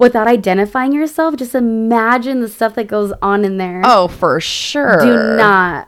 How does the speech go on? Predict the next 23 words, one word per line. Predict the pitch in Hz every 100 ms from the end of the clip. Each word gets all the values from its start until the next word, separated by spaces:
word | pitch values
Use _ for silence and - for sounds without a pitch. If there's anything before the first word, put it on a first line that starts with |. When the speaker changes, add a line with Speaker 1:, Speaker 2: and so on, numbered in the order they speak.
| -
Speaker 1:
hold | 208 185
a | 185
black | 185 175 180
light | 180 165
up | 170 165 -
in | 185 180
that | 180 156
room. | 170 160 180
Speaker 2:
Please | 294 254 226 254 214 175 -
save | 180 160 151
yourself. | 143 - - 202 208
<laughs> | - - - -
Speaker 1:
So | 269
a | 262
theory | 262 254 233 277 359
for | - -
all | 190 202
of | 202
that | 190 180
blood | 190 180 175
that's | 190 185
left | 196 180 -
behind, | 190 - 190 175 180 180